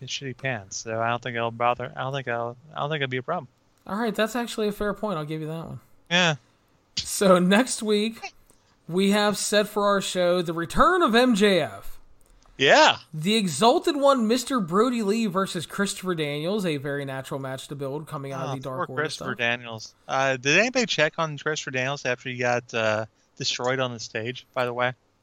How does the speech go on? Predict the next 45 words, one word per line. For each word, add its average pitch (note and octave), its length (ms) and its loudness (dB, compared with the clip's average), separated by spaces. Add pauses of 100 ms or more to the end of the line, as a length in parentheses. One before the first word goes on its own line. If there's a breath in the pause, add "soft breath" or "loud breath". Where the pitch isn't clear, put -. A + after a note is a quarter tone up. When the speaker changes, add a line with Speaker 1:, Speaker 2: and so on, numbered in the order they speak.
(120)
Speaker 2:
I E3+ 60 -2
don't G3 380 -2 (160)
know. C3+ 440 -6
Um, E3+ 280 0
Speaker 1:
He A3+ 80 6
Speaker 2:
the D#4 60 6
Speaker 1:
was B3 140 0
laying G3 280 6
there G3 180 6
almost F3+ 340 2
as D3 60 -4
long C#3 300 2
as D3+ 100 -8
the B2 140 2
Big C3 260 0
Show A#2+ 240 -2
did A2 240 2
on A2+ 160 2
that, A2 320 0
uh, G#2 160 4
Hog A#2+ 300 2
Wild A#2+ 260 4
show. G2 240 -6 (120)
Speaker 2:
<laughs> - 100 -14
Speaker 1:
Remember F#3 760 -2
that? C#3+ 260 4
The C3 80 -6
Giant, B2+ 480 0
when A#2+ 120 -6
he A#2+ 60 -4
got B2 220 0
laid A#2 200 0
out A#2 200 2
in A#2+ 80 -14
the A2 100 -8
Hog A2 200 -2
Wild A2+ 240 -4
show, A#2+ 240 0 (240 loud breath)
he C3+ 160 -2
laid A#2 220 4
there A#2+ 160 6
for, B2 100 -4
like, A2+ 100 0
twenty A#2 220 -4
minutes. G#2+ 380 -8